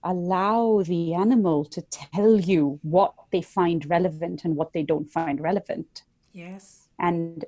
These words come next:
Speaker 1: instead of going, "Well, I insist that it has to be this cue." I, I mean, I think there's definitely a place for that, right? Because we want something out of it too. So of course there's a place for that. But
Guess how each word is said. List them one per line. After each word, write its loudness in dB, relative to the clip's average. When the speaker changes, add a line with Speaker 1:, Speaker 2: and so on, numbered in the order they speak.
Speaker 1:
instead 2
of -6
going, 2
"Well, 2
I -4
insist 2
that 4
it 2
has -2
to 0
be -4
this 0
cue." -2
I, 2
I -2
mean, 4
I 0
think 0
there's 4
definitely 2
a 0
place 2
for 2
that, 2
right? 2
Because 2
we -4
want 0
something -4
out -2
of -4
it -6
too. 4
So -2
of -10
course -2
there's -4
a -16
place -4
for -6
that. -4
But 2